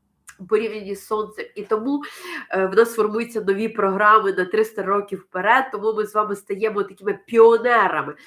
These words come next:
То, е, коли у нас планети вовні, пам'ятаєте, так, це початок зодіаку,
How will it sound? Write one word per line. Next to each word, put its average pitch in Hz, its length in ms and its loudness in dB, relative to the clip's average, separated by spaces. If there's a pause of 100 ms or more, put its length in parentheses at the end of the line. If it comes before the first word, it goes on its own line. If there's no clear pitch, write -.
(180)
То, 226 280 -2
е, 190 140 -2
коли 220 280 -2
у 214 40 -8
нас 208 180 -6
планети 208 460 -2
вовні, 202 600 -4
пам'ятаєте, 151 440 -8
так, 196 180 -10
це - 60 -20
початок 175 460 -12
зодіаку, 214 720 6